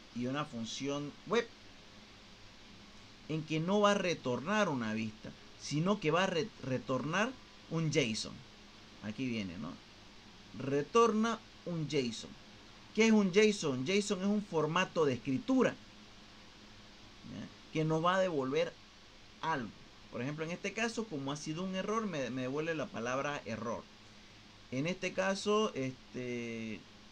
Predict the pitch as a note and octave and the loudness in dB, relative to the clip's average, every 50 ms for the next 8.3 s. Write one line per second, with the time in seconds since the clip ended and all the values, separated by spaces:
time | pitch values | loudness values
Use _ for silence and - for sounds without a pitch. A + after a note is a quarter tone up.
0 | - - - - - - D#2+ D#2 E2 F#2+ G#2+ - - - - - - - - - | -20 -20 -20 -20 -18 -14 -12 -12 -10 -10 -12 -12 -14 -16 -20 -20 -20 -20 -20 -20
1 | - - - - - - - - - - - - - - - - - - - - | -20 -20 -20 -20 -20 -20 -20 -20 -20 -20 -20 -20 -20 -20 -20 -20 -20 -20 -20 -20
2 | - - - - - - - - A2+ G#2+ - G#2 G2+ G2 G2 F2+ E2+ F2 F2+ - | -20 -20 -20 -20 -20 -20 -16 -14 -14 -12 -10 -10 -10 -10 -10 -12 -12 -12 -12 -12
3 | - - - - - B2 A#2+ - - - - - - - - - - - - - | -12 -14 -14 -12 -10 -10 -10 -10 -12 -16 -20 -20 -20 -20 -20 -20 -20 -20 -20 -18
4 | - - D3+ C#3+ C#3 E3 F#3+ G3 F#3 F3+ F3 F#3 F3+ - G#3 G3+ G#3+ A3+ A3 A3 | -8 -2 0 2 2 2 2 2 0 0 0 0 -2 -2 -2 -2 -2 -2 -2 0
5 | - A#3 A#3 A3+ - - - - - - D3+ D#3+ E3 D#3 F3 D#3 - - F3+ F#3 | 0 -2 -2 -2 -6 -14 -16 -12 -8 -6 -4 -4 -4 -4 -4 -4 -2 -2 -2 0
6 | F#3 F3+ E3 D3+ D3 C3+ C#3 C#3+ D#3+ F3 F3+ F3+ - F#3+ F#3+ G#3+ A#3 G#3+ A3 - | 2 2 2 2 0 -2 -2 -2 -2 -2 -2 -2 -4 -4 -2 -2 -2 -2 -4 -6
7 | A3 G#3 - - - - - - - - F3+ F3 E3+ E3+ E3 D#3+ E3 F3 F#3+ G3 | -8 -8 -8 -12 -20 -20 -20 -16 -10 -6 -4 -4 -2 -2 -2 -2 -2 -2 -2 -2
8 | G3+ G3 F#3 G3+ G#3+ G#3 | -2 -2 0 0 -2 -2